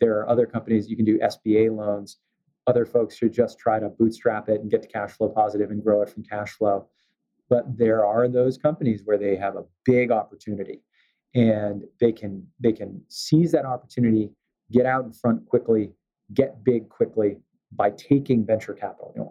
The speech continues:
a slug of money all at once that you can, you can use for five years, ten years, right? You don't have to, you don't have to start paying back interest on it. You can just, you can do what you,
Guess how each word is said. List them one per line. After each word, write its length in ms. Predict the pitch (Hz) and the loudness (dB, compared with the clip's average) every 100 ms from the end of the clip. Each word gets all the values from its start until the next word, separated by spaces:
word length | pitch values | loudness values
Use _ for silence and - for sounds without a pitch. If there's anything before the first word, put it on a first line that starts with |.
| 117 | -4
a 60 | |
slug 400 | - - 147 143 | -4 -2 0 0
of 80 | 123 | 0
money 260 | 113 101 92 - | -4 -6 -8 0
all 160 | 107 | 0
at 80 | 101 | 0
once 360 | 101 - - _ _ _ | -6 -12 -18 _ _ _
that 140 | 143 160 | 0 2
you 80 | 151 | 4
can, 260 | 170 143 | 2 2
you 80 | 156 | 0
can 200 | 156 233 | 0 2
use 320 | 190 254 - | 2 2 -2
for 160 | - 110 | -2 -2
five 280 | - 117 113 | 0 0 2
years, 280 | 175 107 - | 2 0 -4
ten 260 | 110 107 | -2 2
years, 320 | 147 - - - | 2 0 -6 -6
right? 200 | 110 117 | 0 2
You 60 | |
don't 100 | 117 | 2
have 80 | 127 | 0
to, 120 | 104 - _ _ _ - | -6 -10 _ _ _ 0
you 60 | |
don't 100 | 120 | 2
have 120 | 117 - | 0 -2
to 60 | |
start 240 | - 123 - | 0 -2 0
paying 220 | 123 113 | 2 2
back 200 | 110 - | 0 0
interest 380 | 123 - - - | 0 -2 -10 -18
on 60 | _ | _
it. 240 | _ 117 | _ -12
You 60 | 104 | -6
can 120 | 107 | -4
just, 240 | 101 - _ _ _ - | -4 -6 _ _ _ -4
you 100 | 107 | 0
can 120 | 110 | 2
do 140 | 107 120 | 4 4
what 220 | 107 - | 2 2
you, 240 | 110 - | 0 0